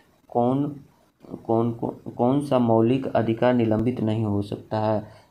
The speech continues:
जीने का अधिकार या जीवन का अधिकार जो है वो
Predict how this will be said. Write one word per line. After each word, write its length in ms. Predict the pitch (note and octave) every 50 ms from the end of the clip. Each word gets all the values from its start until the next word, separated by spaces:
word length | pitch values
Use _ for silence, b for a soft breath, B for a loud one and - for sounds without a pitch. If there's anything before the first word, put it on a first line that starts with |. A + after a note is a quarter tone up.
| - -
जीने 400 | G#2+ G#2 A2+ A#2 A#2+ B2 C#3 C#3+
का 200 | C#3+ C#3 A#2 A2
अधिकार 400 | A2 G#2+ A2+ A2 A2 A2+ A2 G#2+
या 120 | G#2 G#2 G#2
जीवन 380 | G#2 A2 A2+ A2+ B2+ C3 C3+
का 120 | C3 B2+ G#2+
अधिकार 440 | G#2 G#2+ A2+ A2+ A2+ A#2 A#2+ B2
जो 100 | A#2 G#2+
है 160 | G#2+ G#2+ G#2+ A2
वो 360 | A2 G#2+ A2 A#2 C#3 D#3+